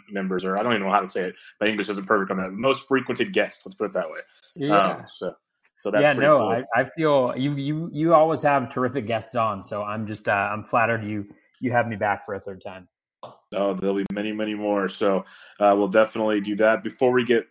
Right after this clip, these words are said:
Speaker 1: going, you're a, you're a busy man. Why don't you let everybody know what you got going on and where they can find your work?
Speaker 2: Yeah, so as you mentioned, um, the best place to reach me is always on Twitter at Bat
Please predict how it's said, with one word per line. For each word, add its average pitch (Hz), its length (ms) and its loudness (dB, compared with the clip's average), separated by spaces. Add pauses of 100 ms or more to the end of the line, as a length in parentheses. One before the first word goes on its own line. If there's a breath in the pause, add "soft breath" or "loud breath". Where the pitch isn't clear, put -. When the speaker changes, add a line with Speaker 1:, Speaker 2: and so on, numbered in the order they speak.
(160)
Speaker 1:
going, 120 380 2
you're 110 160 0
a, 107 120 4
you're 110 180 2
a 113 40 -2
busy 123 340 -2
man. 123 380 -4
Why 107 60 -6
don't 113 180 -8
you 143 60 -2
let 127 60 0
everybody 123 200 -4
know 120 120 -6
what 110 200 -6
you 117 60 -14
got 107 160 -2
going 107 240 -12
on 107 220 -10
and 98 240 -20 (360)
where 107 140 -2
they 104 60 -2
can 95 120 -12
find 101 240 -6
your 98 120 -4
work? 90 180 -6 (1040)
Speaker 2:
Yeah, 202 160 0
so 147 180 -4
as 135 180 -2
you 139 60 -4
mentioned, 139 540 -6
um, 113 440 -2
the 120 80 -4
best 180 280 -2
place 175 180 -4
to 135 100 -8
reach 131 220 -4
me 135 320 -2
is 113 140 -6
always 113 280 -2
on 104 200 -4
Twitter 117 400 -4
at 110 400 -8
Bat 104 240 -8